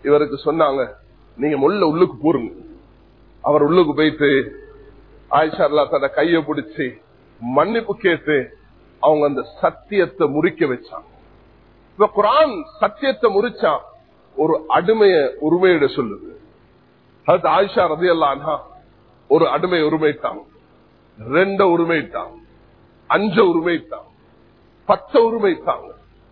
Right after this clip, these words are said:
இருபது உரிமைத்தாங்க, முப்பது உரிமைத்தாங்க. ஃபார்ட்டி ஸ்லேவ்ஸ் அவர்கள் ஃப்ரீ பண்ணாங்க. ஒரு அடிமையை உரிமையிட வேண்டிய இடத்துல நான் இப்ப ஒரு, ஒரு ரிசர்ச் ஒன்றை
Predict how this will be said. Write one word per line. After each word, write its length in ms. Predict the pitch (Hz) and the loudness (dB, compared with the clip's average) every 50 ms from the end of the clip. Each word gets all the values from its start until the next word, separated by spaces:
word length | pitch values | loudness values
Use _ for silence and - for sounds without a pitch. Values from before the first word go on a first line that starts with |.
| _ _ - | _ _ 0
இருபது 480 | 143 180 226 254 262 262 233 240 226 | 2 4 4 6 6 4 4 4 2
உரிமைத்தாங்க, 580 | 220 208 196 190 160 - - 131 123 - - - - _ _ _ _ _ _ _ - | 2 2 2 0 0 0 -4 -6 -6 -6 -10 -16 -20 _ _ _ _ _ _ _ -10
முப்பது 520 | 127 160 185 202 185 - - 269 285 277 | -6 0 0 0 -2 0 2 2 2 4
உரிமைத்தாங்க. 680 | 262 262 247 247 240 226 226 - - 208 165 - - - - - - _ - _ _ _ _ _ _ _ - | 2 0 2 4 4 2 2 2 -2 -2 -2 -2 -4 -14 -20 -20 -20 _ -20 _ _ _ _ _ _ _ 0
ஃபார்ட்டி 420 | 214 247 233 - - 311 269 233 - - - | 0 0 0 -2 -2 -2 -2 -2 -2 -6 0
ஸ்லேவ்ஸ் 480 | 208 214 247 285 285 220 - - 233 | 2 2 4 4 2 -2 -4 2 2
அவர்கள் 460 | 208 175 180 202 220 196 214 196 160 | 2 4 4 2 2 2 0 -2 -2
ஃப்ரீ 200 | - - - 233 | -4 -6 -4 -4
பண்ணாங்க. 480 | 214 - 123 117 104 85 85 92 - - - - _ _ _ _ _ _ _ _ _ _ _ _ _ _ _ _ _ _ _ - - _ _ _ _ _ _ _ _ _ _ _ _ _ _ _ _ - | -4 -4 -6 -6 -6 -10 -14 -16 -18 -18 -20 -20 _ _ _ _ _ _ _ _ _ _ _ _ _ _ _ _ _ _ _ -20 -20 _ _ _ _ _ _ _ _ _ _ _ _ _ _ _ _ 2
ஒரு 160 | 160 208 277 | 4 4 6
அடிமையை 500 | 294 285 226 220 233 262 262 262 247 233 | 6 4 4 2 0 0 2 4 4 4
உரிமையிட 420 | 214 208 208 226 226 220 202 202 185 | 4 2 0 2 2 2 2 2 -2
வேண்டிய 280 | 185 175 151 151 127 | -2 -4 -4 -6 -8
இடத்துல 340 | 110 - - - - - - - _ _ _ _ _ _ _ _ _ _ _ _ _ _ _ _ _ _ - | -8 -10 -18 -20 -18 -18 -20 -20 _ _ _ _ _ _ _ _ _ _ _ _ _ _ _ _ _ _ -2
நான் 180 | 156 175 175 | -2 0 0
இப்ப 200 | 180 175 175 196 | -2 -2 0 0
ஒரு, 380 | 208 196 190 175 151 127 - - - - - - _ _ _ _ _ _ - | 0 2 2 0 0 -2 -6 -10 -18 -20 -20 -20 _ _ _ _ _ _ 0
ஒரு 220 | 139 147 147 160 | 0 2 2 2
ரிசர்ச் 400 | 160 - - 254 254 247 254 254 | 0 4 4 4 4 4 2 0
ஒன்றை 260 | 226 220 214 202 190 | -2 0 2 0 0